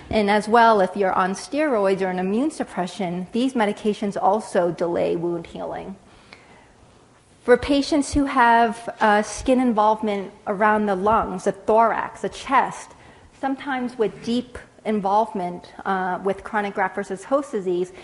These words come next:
it puts, it kind of restricts how well your, the lungs can expand. So some patients will experience shortness of breath, difficulty breathing, um, they feel like they can't get a good breath in, and sometimes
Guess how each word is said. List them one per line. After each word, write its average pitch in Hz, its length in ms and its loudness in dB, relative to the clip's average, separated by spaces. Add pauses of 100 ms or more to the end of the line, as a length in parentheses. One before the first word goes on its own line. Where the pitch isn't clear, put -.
(240)
it - 320 -2
puts, - 380 -2
it - 160 -6
kind 247 260 -2
of 214 80 -2
restricts - 600 -4
how 214 340 2
well 202 240 2
your, 190 220 -2
the 185 160 -4
lungs 196 340 -2
can 202 160 -8
expand. 180 600 -10 (320)
So - 160 4
some 392 260 0
patients 220 460 -2
will 202 100 0
experience 208 720 -4
shortness - 460 -6
of 202 100 -6
breath, 190 340 0 (480)
difficulty 220 580 -4
breathing, 196 840 -6 (160)
um, 185 300 -4
they 185 100 -4
feel 220 260 0
like 214 200 0
they 208 80 -2
can't 208 340 -6
get 196 120 -4
a 185 40 -2
good 180 300 -4
breath 180 320 -2
in, 190 260 -2 (380)
and 220 120 -4
sometimes 247 520 -2